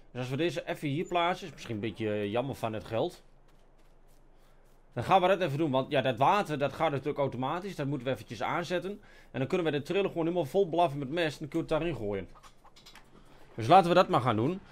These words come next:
Het kost allemaal geld. Ja, wa-, dat is op zich ook wel logisch. Maar, eh, als dat mest op is, dan, eh,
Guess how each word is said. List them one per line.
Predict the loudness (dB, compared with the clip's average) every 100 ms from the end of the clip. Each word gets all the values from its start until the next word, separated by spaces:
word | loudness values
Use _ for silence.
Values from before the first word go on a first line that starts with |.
| -6
Het | -4
kost | 8 8 10
allemaal | 10 10 8
geld. | 10 10 10 4 -10 8
Ja, | 8
wa-, | 8
dat | 6 6
is | 6
op | 6
zich | 8 10
ook | 10 10
wel | 12
logisch. | 12 12 10 4 2 -4 -20 -20 -20 -20 -20 -20 -20 -20 -20 -20 -20 -20 -20 -20 -20 -20 -20 -20 -14
Maar, | 6 10 10 12
eh, | 12 12 10
als | 10 8
dat | 10 8
mest | 10 6 6
op | 8 10
is, | 10 8 8
dan, | 10 10 10
eh, | 8 8 8